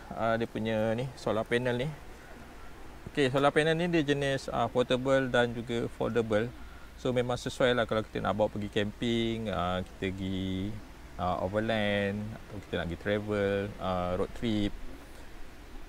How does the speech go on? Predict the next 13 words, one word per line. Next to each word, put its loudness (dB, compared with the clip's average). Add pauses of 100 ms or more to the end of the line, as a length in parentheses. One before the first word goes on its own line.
(280)
Apa 0
yang 2
best 2
pasal 2
solar 4
panel 2
ni -4
sebab, 2 (560)
ah, 2
bila -2
kita 0
dah 6
ada 2